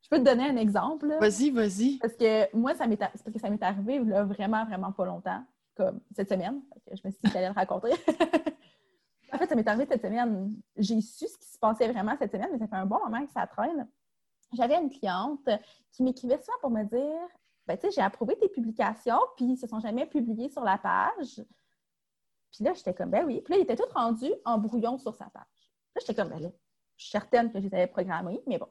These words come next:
Speaker 1: on recommence. » Puis là, c'était, ça a fait ça pendant deux mois. Et là, j'étais comme, « Ben voyons, c'est donc bien bizarre. » Et là, ce mois-ci, je me suis dit, « Hey, je suis pas conne.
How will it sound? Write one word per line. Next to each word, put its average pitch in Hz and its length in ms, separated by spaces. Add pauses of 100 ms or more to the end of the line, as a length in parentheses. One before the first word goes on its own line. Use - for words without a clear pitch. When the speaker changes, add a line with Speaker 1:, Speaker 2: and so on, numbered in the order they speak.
(160)
Speaker 1:
on 185 120
recommence. » 214 720
Puis 208 180 (160)
là, 175 180 (240)
c'était, - 540 (400)
ça 220 60
a - 20
fait 226 100
ça 381 120
pendant 208 240
deux 240 240
mois. 220 420 (800)
Et 185 60
là, 190 320
j'étais - 160
comme, « - 200
Ben - 120
voyons, 254 200
c'est 269 140
donc 202 160
bien 233 120
bizarre. » 220 440
Et 208 80
là, 247 140
ce - 140
mois-ci, 208 600 (480)
je 175 60
me 185 60
suis 185 140
dit, « 180 160 (180)
Hey, - 180 (520)
je - 80
suis - 80
pas 262 100
conne. - 240